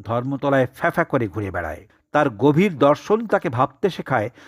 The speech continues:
স্টুডিও পাড়ায় যেমন সব্বাইকে সব্বাই টুপি পরাচ্ছে, অথচ নিজের হাতেই টুপিটা নেই,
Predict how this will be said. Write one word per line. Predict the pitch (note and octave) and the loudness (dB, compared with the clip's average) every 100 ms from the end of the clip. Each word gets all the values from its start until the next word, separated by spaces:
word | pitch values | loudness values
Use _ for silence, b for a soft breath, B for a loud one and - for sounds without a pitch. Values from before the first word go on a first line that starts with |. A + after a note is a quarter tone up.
| B | B
স্টুডিও | - - E3 F#3+ G#3 | -4 2 4 4 4
পাড়ায় | G#3 G3+ F#3+ | 4 4 4
যেমন | F#3+ F#3 D#3+ | 0 -2 -8
সব্বাইকে | - D3+ C3 A#2+ F3+ F3+ F#3 | -2 -2 0 2 2 2 -4
সব্বাই | - D3+ D3 C3 E3 | -2 -2 0 2 0
টুপি | D3+ C3+ C#3+ | 0 -4 -4
পরাচ্ছে, | D3+ E3 E3+ - F#3+ - B B B - | 2 2 2 -4 -10 -10 B B B -2
অথচ | D3+ C#3+ D#3+ | -2 2 0
নিজের | B2 B2 C#3+ | 2 4 4
হাতেই | A#2 C#3 G3 A3 | 4 2 2 0
টুপিটা | F3+ C#3+ B2+ A2 | 0 -2 -2 -2
নেই, | G2+ | -4